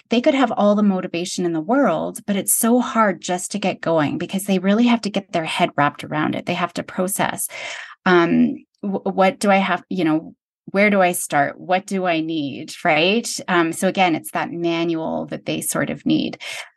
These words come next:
Um, and we see too, if they're not motivated, I mean, with,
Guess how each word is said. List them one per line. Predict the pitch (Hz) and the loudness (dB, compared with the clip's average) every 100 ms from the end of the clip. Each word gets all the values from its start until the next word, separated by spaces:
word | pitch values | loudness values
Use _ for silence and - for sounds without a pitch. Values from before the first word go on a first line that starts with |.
| _ - | _ 0
Um, | 170 165 156 160 - - _ _ _ _ _ _ _ _ _ _ _ _ - - | 2 4 4 2 2 -4 _ _ _ _ _ _ _ _ _ _ _ _ -4 0
and | 220 | 2
we | 220 | 2
see | 208 247 233 220 | 4 4 4 0
too, | - - 233 185 | -2 2 2 2
if | 196 | -2
they're | 185 190 | 0 4
not | 214 208 - | 4 2 -2
motivated, | 175 160 151 151 147 175 - | -8 -6 -4 -2 -2 -2 0
I | |
mean, | 180 170 165 | 4 4 2
with, | 170 160 | -2 -4